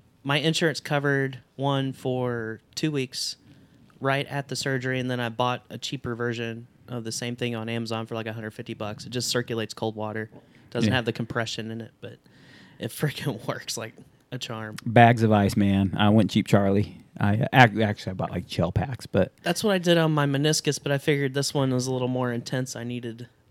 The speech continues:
Speaker 1: I needed that s-, severe chill down.
Speaker 2: Yeah. I, um, man, that's a,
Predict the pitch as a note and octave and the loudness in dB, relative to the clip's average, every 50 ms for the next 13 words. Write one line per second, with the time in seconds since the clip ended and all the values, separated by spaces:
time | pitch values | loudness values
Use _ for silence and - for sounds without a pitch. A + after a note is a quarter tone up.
0 | - B2+ B2+ B2+ B2+ B2 A#2+ A#2 A#2+ A2+ A2 A2+ G#2 - _ _ _ _ - - | -14 -10 -10 -8 -8 -8 -10 -10 -10 -12 -10 -10 -12 -14 _ _ _ _ -16 -12
1 | - - - - - - - C3+ B2+ B2 C3+ C3 B2+ B2 - - C#3 B2+ C3+ A2+ | -12 -12 -12 -12 -10 -8 -6 -6 -4 -4 -4 -4 -4 -4 -4 -4 -4 -4 -6 -6
2 | G#2+ G#2+ G2+ G#2+ G#2+ B2+ - - - - - - - - G2 F#2+ F2+ A2 - - | -10 -10 -10 -12 -14 -14 -14 -14 -16 -18 -16 -8 -4 -2 -2 -2 -2 -4 -8 -14
3 | - - - - - - - - B2 A#2+ A#2+ A#2 A2+ A2 G#2+ G#2 G2 F#2+ F2+ F2 | -20 -20 -20 -20 -20 -14 -4 2 6 8 8 10 10 8 8 6 6 4 2 -2
4 | - - _ _ _ _ _ - _ _ - C3 A#2 G#2+ G2+ F#2+ E2+ - - - | -4 -10 _ _ _ _ _ -20 _ _ -2 0 0 0 0 -4 -6 -8 -14 -20
5 | - - - - - - - - - - - - - - _ _ _ - - - | -20 -20 -20 -20 -20 -20 -20 -20 -20 -20 -20 -20 -20 -20 _ _ _ -12 -8 -6
6 | - - C#3+ C#3 G3 - - F#3 D#3+ C3 A#2 G#2+ G2+ G2+ | 2 4 6 6 6 8 8 8 10 10 8 6 4 2